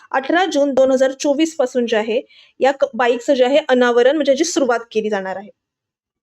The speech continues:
चीनने त्यांच्या चांगई चंद्रयान मोहिमेसोबत कोणत्या देशाचा आयक्यूब क्यू हा उपग्रह प्रक्षेपित केलेला आहे? So चीनने त्यांच्या चांगई चंद्र-, चंद्रयान मोहिमेसोबत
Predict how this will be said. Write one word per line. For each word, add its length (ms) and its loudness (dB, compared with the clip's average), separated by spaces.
चीनने 560 2
त्यांच्या 500 -2
चांगई 440 0
चंद्रयान 640 2
मोहिमेसोबत 960 0
कोणत्या 380 2
देशाचा 560 -2
आयक्यूब 580 0
क्यू 200 -2
हा 140 2
उपग्रह 500 0
प्रक्षेपित 520 -2
केलेला 320 -2
आहे? 220 -10
So 140 -2
चीनने 580 2
त्यांच्या 440 0
चांगई 520 0
चंद्र-, 440 -2
चंद्रयान 480 2
मोहिमेसोबत 800 0